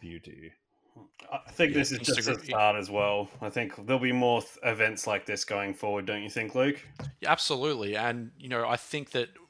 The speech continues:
Speaker 3: now we've got a lot of other people involved that have reached out, and some people that I, like you said, Craig, that I didn't really even know had that much sort of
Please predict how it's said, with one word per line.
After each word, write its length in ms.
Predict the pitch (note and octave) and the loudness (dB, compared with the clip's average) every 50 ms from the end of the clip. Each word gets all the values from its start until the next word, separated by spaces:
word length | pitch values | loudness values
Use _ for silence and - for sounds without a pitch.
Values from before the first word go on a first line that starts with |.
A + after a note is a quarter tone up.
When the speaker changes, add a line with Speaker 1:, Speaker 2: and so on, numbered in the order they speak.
| _ | _
Speaker 3:
now 260 | A#2 A#2+ B2 B2 A#2+ | -6 -2 0 0 0
we've 120 | A#2 A2 G#2+ | 0 -2 -4
got 120 | - A#2 G#2+ | -4 -4 -4
a 40 | |
lot 180 | G#2+ G2+ G#2+ G#2 | -2 -4 -4 -4
of 140 | G#2+ G2+ G#2+ | -4 -2 -2
other 340 | G#2+ G#2 G#2 G2+ G2 G2 G2+ - | -2 -2 -4 -4 -6 -6 -8 -10
people 360 | - - A#2 A2 - - A2 | -8 -8 -8 -8 -8 -10 -12
involved 540 | G2 F#2 F#2 F#2+ G#2 G2+ G#2 G#2+ G#2 G2 - | -12 -10 -8 -6 -4 -4 -4 -6 -8 -8 -10
that 120 | - G#2 F#2+ | -10 -8 -8
have 160 | F#2 F#2 - - _ _ | -10 -12 -16 -20 _ _
reached 440 | - G#2 G#2 A#2 B2+ C3+ - - - | -10 -6 -4 -4 -4 -2 -2 0 0
out, 280 | A2+ G2+ F#2+ F2+ F2 - _ _ - | 0 0 0 -2 -6 -8 _ _ -10
and 480 | G#2+ G2+ F#2+ F#2+ F#2+ F#2+ F#2 F#2 - - - _ _ _ _ _ _ _ _ _ - - _ _ | -8 -8 -8 -10 -10 -12 -14 -14 -16 -20 -20 _ _ _ _ _ _ _ _ _ -20 -20 _ _
some 220 | - - - D#3+ D#3+ | -4 0 2 2 2
people 240 | - D#3+ C#3+ C3+ C3+ | 2 -2 -2 -2 0
that 100 | C3 B2 | 2 2
I, 180 | B2 B2 A#2+ A#2 | 4 4 4 2
like 260 | A2 A#2 B2 A#2+ - | 2 0 0 0 0
you 80 | A#2+ | -2
said, 240 | G#2 - - A2 A#2 | -4 -2 -2 -2 -4
Craig, 320 | A2+ - - G2+ F#2+ F#2+ F#2+ | -4 -4 -4 -4 -4 -4 -6
that 100 | G#2+ G2+ | -4 -4
I 80 | G#2+ | -4
didn't 260 | A2 A2+ A#2+ A#2 A2+ | -4 -4 -6 -8 -8
really 260 | A2 A2+ A2+ A2 A2 G#2+ | -8 -8 -8 -6 -6 -4
even 240 | G#2+ G#2+ G#2 G2+ F#2+ | -4 -6 -6 -8 -6
know 220 | G2+ G#2+ G#2+ G#2 | -6 -4 -4 -4
had 340 | G2 - - G#2 G#2 G2 F#2 | -4 -4 -4 -4 -4 -4 -6
that 220 | F#2+ F#2+ G#2+ - | -8 -8 -8 -8
much 340 | - F#2+ F#2+ - - - - | -10 -10 -6 -4 -4 -4 -4
sort 180 | - G2+ F#2+ F#2 | -4 -6 -8 -10
of 80 | F#2 | -12